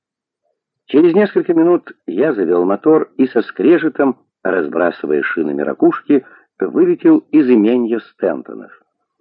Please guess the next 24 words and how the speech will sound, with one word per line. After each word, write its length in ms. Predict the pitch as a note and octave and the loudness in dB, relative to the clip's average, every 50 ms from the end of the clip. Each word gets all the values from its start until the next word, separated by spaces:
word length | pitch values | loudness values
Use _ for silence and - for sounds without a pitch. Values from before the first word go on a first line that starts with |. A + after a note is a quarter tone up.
| _ _ _ _ _ _ _ _ _ _ _ _ _ _ | _ _ _ _ _ _ _ _ _ _ _ _ _ _
На 180 | - F2+ G2 A#2 | -6 -4 -2 0
набережной 540 | B2+ C3+ C3 A#2+ B2+ B2 A2+ G#2+ A#2 A#2+ A#2 | 0 0 2 2 2 2 2 0 0 0 0
я 100 | A#2 G#2+ | 0 0
дал 180 | G#2 A2+ A2 | 0 0 -2
полный 400 | G#2 - - A2 G#2 G2+ F#2 F2+ | -2 -2 -2 -2 0 0 -2 -2
газ, 240 | C#2 E2+ F#2 G2 G2 - _ _ _ _ _ _ _ _ _ | -2 -2 -4 -4 -4 -8 _ _ _ _ _ _ _ _ _
чтобы 380 | - - - - G#2+ F#2 G#2+ G#2 | -20 -12 -10 -6 -4 -2 -2 -2
эти 320 | F#2+ - - G2 F#2+ F2+ - _ _ _ - - - - | -2 -2 0 0 0 -2 -4 _ _ _ -18 -18 -10 -4
сонные 440 | - A2+ A2 G#2 G2+ G2 F#2+ F#2+ - | -2 -2 0 0 0 0 -2 -2 -4
паразиты 600 | - G2 F#2+ F#2+ E2+ D#2 F2 F#2 F2+ - G2+ F#2 | -4 -2 -2 -2 -4 -4 -6 -6 -4 -4 -4 -4
в 100 | E2 C#2+ | -4 -4
белых 360 | F2 G2 G2 F#2+ F#2 - - | -2 0 0 0 -2 -4 -6
виллах 500 | F#2 F#2 G2+ G2 F#2+ F#2+ G2 - - - _ _ _ _ _ - | -6 -4 -2 0 0 0 -2 -4 -6 -14 _ _ _ _ _ -8
знали, 500 | G2 F2 E2 F#2+ G2+ G2 F#2 F2 F2 E2+ | -6 -4 -2 -2 0 0 2 0 0 0
где 200 | E2 F2 A#2+ C#3+ | 0 2 2 2
раки 380 | C3 B2 G2 D2+ - - E2 D#2+ | 4 2 2 0 -2 -4 -8 -4
зимуют, 460 | D#2 G2+ G#2+ F2 C#2+ B1 G#1 - - _ _ _ _ _ _ _ _ _ | -2 -2 0 0 -2 -6 -10 -14 -18 _ _ _ _ _ _ _ _ _
чтобы 460 | - - - C3+ D#3 D#3 F3 E3+ D#3 - _ _ _ _ | -20 -6 -2 0 2 4 4 4 2 0 _ _ _ _
повскакали 840 | - C3 C3 - - - B2 A2+ - G2+ G#2 B2 C#3 C#3+ C#3+ - - _ _ - | -4 -4 -4 -4 -6 -4 -4 -2 -2 0 0 0 2 0 0 -2 -4 _ _ -18
в 40 | - | -8
своих 320 | - B2 D3+ C#3 - - | -2 0 0 0 0 -2
постелях, 640 | - B2 B2 - _ - - D#3+ C#3+ C3 A#2 - | -2 -4 -4 -4 _ 0 2 2 4 4 2 0
как 200 | - - G#2 - | -4 -6 -6 -6
ошпаренные. 880 | B2 C#3+ - - - - C3+ A2 D2 C2 A1+ G1+ - - - - - | -6 -8 -8 -8 -6 -4 -4 -4 -4 -6 -10 -14 -18 -20 -20 -20 -20